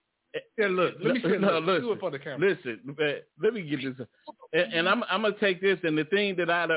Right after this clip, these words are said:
Speaker 2: I appreciate about my wife, uh, more too is that, uh, sometimes even when I'm, when it look like I'm about to make a stupid decision, you know, my wife, she don't have no problem. Like,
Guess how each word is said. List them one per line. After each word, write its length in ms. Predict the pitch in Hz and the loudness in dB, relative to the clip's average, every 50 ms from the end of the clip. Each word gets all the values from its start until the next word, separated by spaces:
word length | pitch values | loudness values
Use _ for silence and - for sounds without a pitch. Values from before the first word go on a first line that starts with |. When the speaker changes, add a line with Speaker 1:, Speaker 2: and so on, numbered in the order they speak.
| - - - | -2 0 0
Speaker 2:
I 160 | 139 156 156 | 2 2 2
appreciate 580 | 156 143 - - 180 170 - - 160 165 160 147 | 2 0 -4 -6 -6 -6 -4 -2 0 2 2 2
about 280 | 139 131 151 147 143 | 2 2 2 0 2
my 160 | 139 139 139 131 | 0 -2 -2 -2
wife, 400 | 127 139 151 156 156 143 135 - _ _ _ _ _ _ _ _ _ _ _ _ - - | 0 0 2 2 2 0 -2 -6 _ _ _ _ _ _ _ _ _ _ _ _ -6 -2
uh, 220 | 127 135 135 131 123 | 0 2 2 2 2
more 420 | 113 123 147 147 139 139 127 120 113 - - | 2 2 2 4 4 4 2 2 0 -2 0
too 260 | 170 165 151 139 - | 2 2 2 2 0
is 160 | 104 123 123 117 123 | 0 0 0 0 2
that, 300 | 135 135 127 120 113 - _ _ _ _ _ _ _ _ _ - | 2 2 4 2 0 -4 _ _ _ _ _ _ _ _ _ -2
uh, 380 | - 143 139 135 131 123 117 110 113 113 - _ _ _ _ - - 185 | 0 2 4 4 4 4 2 0 -2 -6 -12 _ _ _ _ -2 2 2
sometimes 500 | 196 214 220 220 196 185 175 170 160 170 - | 2 2 2 2 2 4 2 0 -2 -8 -6
even 360 | 208 202 240 226 220 226 220 | -2 -2 0 2 0 0 0
when 120 | 214 214 208 | 0 0 2
I'm, 240 | 202 202 196 185 - _ _ _ _ _ - | 0 0 -2 -4 -10 _ _ _ _ _ -4
when 220 | 165 170 180 185 | -2 0 2 2
it 100 | 185 165 | 2 2
look 160 | 175 202 220 | 2 0 2
like 220 | 196 190 180 175 - | 2 2 2 0 0
I'm 120 | - 180 175 | -2 -4 -2
about 220 | 165 175 180 - | -2 -4 -2 -2
to 80 | 175 156 | -2 0
make 240 | 160 170 180 - 156 | 0 -2 0 0 -2
a 60 | 127 - - | -4 -4 -6
stupid 340 | - 208 202 - 170 151 131 | -8 -6 -4 -2 -2 -2 -2
decision, 640 | 139 131 - _ - 202 190 165 123 107 98 92 - _ _ _ _ _ _ _ _ _ _ _ | -4 -6 -4 _ 0 2 2 0 0 -6 -12 -20 -20 _ _ _ _ _ _ _ _ _ _ _
you 160 | 156 165 180 | -4 -2 0
know, 160 | 170 165 156 | 2 2 0
my 160 | 151 156 165 160 | 2 2 2 0
wife, 400 | 185 180 190 214 233 220 190 175 - - | 2 2 2 2 4 2 0 -2 -6 -6
she 120 | 233 240 | -2 0
don't 160 | 226 208 196 | 0 0 2
have 140 | 202 190 185 | 0 0 0
no 120 | 185 175 | 0 -2
problem. 540 | 165 - 220 214 214 214 202 180 175 165 160 | 0 0 0 0 2 0 0 -2 -4 -2 0
Like, 340 | 165 165 156 147 143 135 | 0 0 2 0 -2 -4